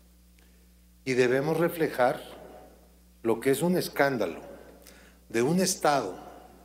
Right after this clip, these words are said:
de población, pues, eh, escasa, con treinta y tres mil millones de empréstitos durante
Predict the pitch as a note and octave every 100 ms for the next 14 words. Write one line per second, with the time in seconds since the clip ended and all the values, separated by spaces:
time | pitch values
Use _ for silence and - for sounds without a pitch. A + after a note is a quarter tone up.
0 | - - _ _ _ A#2 A2+ A#2 A2+ G#2+
1 | - C3+ C#3 B2+ G2+ - - - - -
2 | - - - - - - - - - -
3 | - - - - - - - - - -
4 | - A#2 G2 - G#2 G2 - - - -
5 | - - - - D#3+ - D3+ - - -
6 | - - - - - - - - - -
7 | - - - B2 A#2 A2 - C3 C3 B2
8 | A2+ A#2 A2 A#2+ A2 G#2+ E3 F#3 F3+ -
9 | - A#2 A2 C3+ D3+ D3 - - - -
10 | - - - - - - - - - -
11 | - A2 G#2 - C#3 C#3 C#3 - C3+ A#2+
12 | A2+ A#2+ B2 - B2 B2+